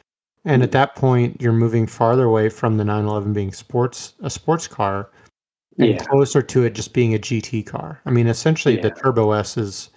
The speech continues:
Speaker 1: you know, the, the current Turbo S is
Speaker 2: Yeah.
Speaker 1: basically a G T car. There's not a bunch of people
Speaker 2: Yeah.
Speaker 1: tracking them.
Speaker 2: Yep, and
Speaker 1: They're just too big and
Speaker 2: and the
Speaker 1: heavy.
Speaker 2: thing is, um, there's, like, this,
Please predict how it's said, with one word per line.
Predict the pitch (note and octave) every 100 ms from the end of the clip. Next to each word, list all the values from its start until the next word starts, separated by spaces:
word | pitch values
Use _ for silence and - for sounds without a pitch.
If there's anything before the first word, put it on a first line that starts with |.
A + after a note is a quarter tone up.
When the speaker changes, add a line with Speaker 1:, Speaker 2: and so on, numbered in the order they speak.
| _ _ _ _ _ _ _ _ _ -
Speaker 1:
you | D#3 A2+
know, | G#2
the, | A2 -
the | C3
current | - C3+ B2
Turbo | A2 A2
S | -
is | A2+
Speaker 2:
Yeah. | G2 -
Speaker 1:
basically | C#3 B2+ A#2 A2+
a | G#2
G | A#2 G#2+
T | B2 A#2
car. | - - D3+
There's | A#2+
not | B2+ A#2 - _ -
a | A#2+
bunch | A2+ G#2+
of | -
people | A#2 C#3 -
Speaker 2:
Yeah. | A#3+ G#3+
Speaker 1:
tracking | - - A#2+
them. | B2 B2+ _ _ _ _ _ _ _ _
Speaker 2:
Yep, | E3+ F#3 G#3 _ E3+
and | D#3+ D#3 D3
Speaker 1:
They're | A#2+
just | A2+ A2+ -
too | A#2
big | G#2+ G#2 G#2+ B2 _ _ _ _ -
and | E3+
Speaker 2:
and | E3
the | D#3+
Speaker 1:
heavy. | A#2+
Speaker 2:
thing | G#3+ F#3
is, | B2 A#2+ B2 A#2+ -
um, | C#3 B2 A2+ G#2 G2+ G2 G2 -
there's, | C3 B2+
like, | D3 C#3+
this, | A#2+